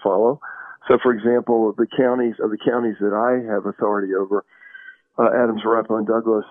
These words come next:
uh, we felt that the degree of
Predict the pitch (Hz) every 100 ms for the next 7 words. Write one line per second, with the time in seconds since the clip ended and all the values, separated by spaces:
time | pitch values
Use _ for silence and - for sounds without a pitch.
0 | - 113 107 104 - 113 117 120 123 131
1 | 131 127 - 131 117 - 113 110 113 -
2 | 113 117 117 110